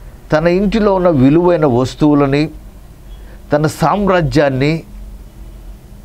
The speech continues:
గొప్ప గొప్ప వాటిని వారికి చూపించాడే కానీ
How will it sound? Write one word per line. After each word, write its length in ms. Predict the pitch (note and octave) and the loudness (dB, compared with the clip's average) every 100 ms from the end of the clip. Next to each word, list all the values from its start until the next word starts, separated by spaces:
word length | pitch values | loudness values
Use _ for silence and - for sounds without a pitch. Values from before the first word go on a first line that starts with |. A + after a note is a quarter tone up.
| - - - - - - - - - - - | -20 -18 -20 -18 -18 -18 -20 -20 -20 -16 -2
గొప్ప 280 | - - G#3 | -2 0 0
గొప్ప 300 | G3+ G3 G#3+ | 0 2 2
వాటిని 760 | G3 F#3+ G3+ G#3 G3+ C#3 G3+ F#3+ - - - | 2 2 0 0 2 2 0 -6 -16 -20 -2
వారికి 400 | A3+ A#3 F#3 G3 | 0 2 0 0
చూపించాడే 580 | E3+ E3 D3+ D#3+ D3+ C3+ | 0 -2 0 2 2 0
కానీ 480 | C#3 B2+ D#3 G#2 | 0 0 0 -2